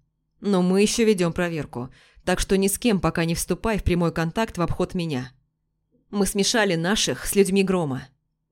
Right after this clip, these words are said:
Те тоже получили инструкции держать ухо востро. Так что, по идее, тылы прикрыты. Но сам знаешь, береженого». Понял тебя. Завтра вечером мы с Серафимой едем на ужин в дом Грома.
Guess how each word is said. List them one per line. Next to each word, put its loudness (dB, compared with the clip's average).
Те 4
тоже 2
получили 0
инструкции -2
держать -2
ухо -4
востро. -6
Так -2
что, -4
по 0
идее, 0
тылы 0
прикрыты. -2
Но 0
сам 0
знаешь, -6
береженого». -2
Понял 2
тебя. -6
Завтра -2
вечером -2
мы -2
с -6
Серафимой -2
едем 0
на -2
ужин -4
в -12
дом -4
Грома. -8